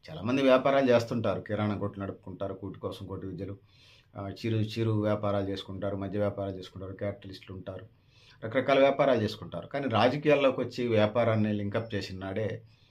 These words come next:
ఈ రాష్ట్ర, ఈ దేశ రాజకీయాలు భ్రష్టు పట్టి ఈ దేశ ప్రజలు మగ్గిపోతా ఉన్నారు, ప్రజల జీవితాలు ఎలుగునట్లేదు. అవినీతి చుట్టూ అధికార ప్రతిపక్ష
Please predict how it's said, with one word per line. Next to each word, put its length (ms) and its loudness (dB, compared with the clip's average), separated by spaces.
ఈ 60 -8
రాష్ట్ర, 380 0
ఈ 60 0
దేశ 300 0
రాజకీయాలు 440 0
భ్రష్టు 280 -8
పట్టి 320 -6
ఈ 120 -8
దేశ 340 -2
ప్రజలు 240 0
మగ్గిపోతా 560 -4
ఉన్నారు, 300 -2
ప్రజల 280 -4
జీవితాలు 360 -2
ఎలుగునట్లేదు. 720 -4
అవినీతి 340 0
చుట్టూ 220 -2
అధికార 280 4
ప్రతిపక్ష 440 -4